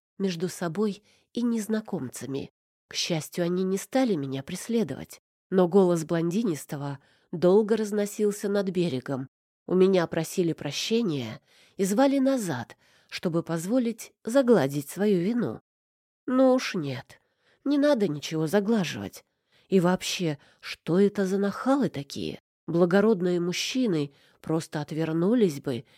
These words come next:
и ушли оттуда, сделали вид, что вообще меня не заметили. А эти пялились как... как, э, как мужланы.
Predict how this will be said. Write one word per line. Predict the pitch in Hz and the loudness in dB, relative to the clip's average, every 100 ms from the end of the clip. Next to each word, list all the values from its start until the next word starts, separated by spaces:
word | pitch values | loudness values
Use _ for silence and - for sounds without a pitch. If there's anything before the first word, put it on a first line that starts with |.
| _ | _
и | - 202 | 2 2
ушли | 190 - 240 277 247 | 2 -4 -2 0 0
оттуда, | 175 - 160 135 123 139 _ _ _ - | -2 -4 -4 -2 -6 -8 _ _ _ -4
сделали | 196 180 208 180 165 | 0 4 4 4 2
вид, | 170 220 262 | 0 0 0
что | - - 156 | -4 -6 -2
вообще | 160 160 - 262 | -2 -4 -2 0
меня | 233 156 143 | 0 0 -2
не | 151 | -4
заметили. | 156 208 240 208 147 131 - _ _ _ - | -2 0 0 -2 -6 -6 -8 _ _ _ -6
А | 165 | 2
эти | 185 247 - 185 | 4 4 2 -4
пялились | - 262 220 208 208 - | 0 0 0 0 -2 -6
как... | - 214 - _ _ _ _ _ _ - | -6 -6 -6 _ _ _ _ _ _ -2
как, | 254 240 - - | 0 0 -6 -4
э, | 220 214 202 208 _ _ _ _ | 0 2 0 -6 _ _ _ _
как | - 294 - | 0 2 4
мужланы. | 320 277 180 147 113 117 | 2 4 2 0 -2 -6